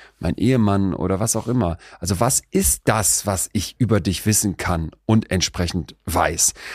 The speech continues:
Und ich glaube, dass dabei Geschichtenerzählungen etwas ist, was uns unglaublich nahe bringt. Vielleicht viel näher noch, als dass man sich berührt oder sich küsst, sondern tatsächlich, wenn man so mit Freunden zusammensitzt und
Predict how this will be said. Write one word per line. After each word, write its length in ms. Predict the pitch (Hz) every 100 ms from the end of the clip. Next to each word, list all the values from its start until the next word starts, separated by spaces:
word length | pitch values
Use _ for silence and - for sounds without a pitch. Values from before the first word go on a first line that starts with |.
| - -
Und 160 | 104 -
ich 120 | -
glaube, 360 | 110 131 175 156
dass 220 | 113 -
dabei 520 | 113 165 165 151 - - 110 - 190 - 156 104
Geschichtenerzählungen 840 | - - 156 175 90 92 98 80 - - _ _ _ _ -
etwas 380 | 120 - 113 110
ist, 240 | - -
was 160 | 117 -
uns 380 | 113 110 - - _ _
unglaublich 720 | 143 160 135 131 117 120 - _ _ -
nahe 360 | 104 117 104
bringt. 260 | 78 80 80
Vielleicht 300 | - 104 101
viel 200 | - 139
näher 280 | 139 135 123
noch, 180 | 110 -
als 260 | 71 90
dass 200 | - 87
man 140 | 98 90
sich 180 | 95
berührt 580 | - 87 104 127 131 -
oder 480 | - 87 87 87 - -
sich 340 | 98 92 -
küsst, 380 | - 139 143 -
sondern 400 | 92 87 87 87
tatsächlich, 500 | - 92 139 - 123
wenn 120 | 82
man 100 | 98
so 80 | 92
mit 140 | 92
Freunden 340 | - - 151 151
zusammensitzt 640 | - 98 120 92 87 -
und 160 | 98